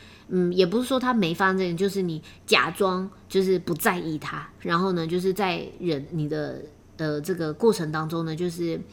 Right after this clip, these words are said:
呃，想尽办法让自己忽略它，然后呢，专注在别的事情上。可是那个东西它不会消除的，这样子。所以呢，你要，呃，很勇敢的、直面的去面对它，就是去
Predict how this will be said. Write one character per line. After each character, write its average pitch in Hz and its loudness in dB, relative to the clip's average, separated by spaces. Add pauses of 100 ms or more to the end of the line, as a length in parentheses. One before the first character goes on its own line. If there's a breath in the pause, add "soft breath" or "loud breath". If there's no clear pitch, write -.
(360 loud breath)
呃， 160 -4
想 160 -4
尽 214 2
办 196 4
法 165 0
让 185 0
自 185 -4
己 151 -4
忽 202 4
略 196 6
它， 156 -2 (340 loud breath)
然 170 4
后 185 2
呢， 156 -2
专 214 2
注 208 2
在 180 0
别 156 -4
的 127 -12
事 160 -4
情 139 -10
上。 151 -10 (280 loud breath)
可 202 -2
是 233 4
那 247 4
个 180 2
东 180 -2
西 170 -4
它 170 -4
不 - -8
会 170 -4
消 151 -6
除 - -14 (100)
的， - -16
这 160 -10
样 135 -10
子。 - -16 (340 loud breath)
所 208 2
以 196 2
呢， 190 2
你 175 0
要， 175 0 (240 loud breath)
呃， 151 -4
很 143 -6 (1120 loud breath)
勇 190 6
敢 - 2
的、 147 -6
直 175 -2
面 202 4
的 147 -4
去 175 -2
面 202 4
对 151 -4
它， 139 -10
就 175 -2
是 180 0
去 170 -2